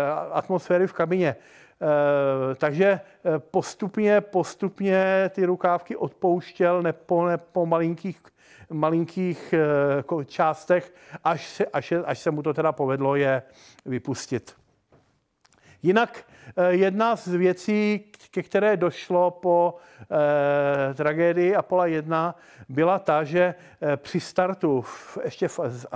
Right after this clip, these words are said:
na Zemi, eh, kabina nebyla naplněná čistě kyslíkovou atmosférou. Eh, tam byla, ta byla naplněná smíšenou atmosférou a teprve po startu, když šla kabin-, když šla raketa nahoru, eh, tak se postupně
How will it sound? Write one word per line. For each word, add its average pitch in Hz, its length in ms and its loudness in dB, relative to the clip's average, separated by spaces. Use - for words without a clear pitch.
na 143 200 0
Zemi, 175 400 0
eh, 151 120 0
kabina 175 440 0
nebyla 170 500 2
naplněná 156 640 -2
čistě - 380 -10
kyslíkovou 139 580 -8
atmosférou. 113 800 -6
Eh, 135 140 -2
tam 160 200 0
byla, 180 380 2
ta 160 140 0
byla 175 180 0
naplněná 180 500 0
smíšenou 160 560 -2
atmosférou 165 680 0
a - 100 -4
teprve 202 400 2
po 208 180 2
startu, 202 800 2
když 175 140 -2
šla 208 220 2
kabin-, 185 320 0
když 180 160 -2
šla 190 240 2
raketa 190 380 0
nahoru, 175 640 2
eh, 165 220 2
tak 165 200 -2
se 196 160 0
postupně 190 920 0